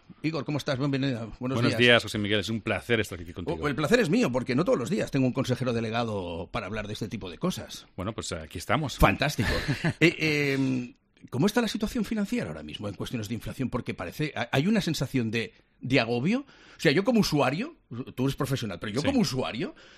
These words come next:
Speaker 1: digo, "Ostras, ¿dónde vamos a parar todo esto?".
Speaker 2: Bueno, estamos viendo que va mejorando poco a poco también el tema de la inflación. Hemos visto picos del diez por ciento durante el año. Se debe, como sabemos todos, a la guerra que tenemos a las puertas de Europa, ¿no?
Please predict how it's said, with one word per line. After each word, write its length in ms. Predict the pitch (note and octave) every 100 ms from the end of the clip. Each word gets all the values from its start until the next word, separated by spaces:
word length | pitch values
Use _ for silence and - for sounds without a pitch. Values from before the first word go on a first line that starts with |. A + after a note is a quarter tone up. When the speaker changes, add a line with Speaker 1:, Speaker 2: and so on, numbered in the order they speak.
| - -
Speaker 1:
digo, 180 | A2 E2+
"Ostras, 240 | - B2+
¿dónde 220 | F#2+ A#2+
vamos 240 | D#3+ E3 E3
a 80 |
parar 280 | D#3+ F3 -
todo 200 | - -
esto?". 220 | - - - - _
Speaker 2:
Bueno, 160 | F3 C3+
estamos 240 | - G2
viendo 260 | G#2+ A2 A2+
que 180 | - F#2
va 220 | D#2+ F#2
mejorando 420 | G2+ - F2+ G2
poco 180 | F2 E2
a 60 | D2+
poco 160 | F2
también 240 | F2 E2+ E2
el 60 |
tema 180 | - E2
de 40 | D#2+
la 60 |
inflación. 440 | D#2+ E2 - G#2+ F2
Hemos 200 | F2+ F#2
visto 180 | F#2 G2
picos 480 | - G2 A2 G#2+ G2
del 140 | F2+
diez 160 | F2 -
por 160 | F2+
ciento 420 | F#2+ F2+ E2 G2
durante 300 | F#2+ F2 E2
el 40 | F#2
año. 280 | G#2 F2 -
Se 180 | - G2
debe, 340 | A2+ B2+ A#2
como 200 | - F#2
sabemos 380 | F#2+ F#2 F#2+ -
todos, 260 | F#2+ G#2
a 60 | G2
la 100 | D#2+
guerra 220 | E2 F2
que 60 | F2
tenemos 340 | E2 E2 F2
a 40 | D#2+
las 120 | D2+
puertas 460 | - E2 - F2 -
de 100 | C#2+
Europa, 400 | C#2+ F2+ - C#2
¿no? 160 | E2